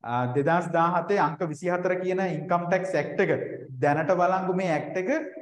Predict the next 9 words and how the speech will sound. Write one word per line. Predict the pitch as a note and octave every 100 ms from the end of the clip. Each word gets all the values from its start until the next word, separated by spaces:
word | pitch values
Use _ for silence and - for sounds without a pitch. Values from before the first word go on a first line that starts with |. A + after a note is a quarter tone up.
| B2+
ඉෆෙක්ටිව් | B2+ E3+ E3+ F#3+ G3
වුණේ, | F#3+ G3+ E4 - - _ _ -
අ, | C3+
දෙදහස් | C3+ C#3+ E3+ F3+ E3+
දහඅටේ | F#3 F#3+ F3+ F#3+ D#4 - - - C3+
අප්‍රේල් | - - F#3+ C4+ G#3+
පළවෙනිදා | F#3+ F#3+ G3+ G#3+ D4
ඉඳලා. | B3 E3+ G2+ - - _ _ _ _ _ _ _ C#3+
හරිද? | D3 C#3+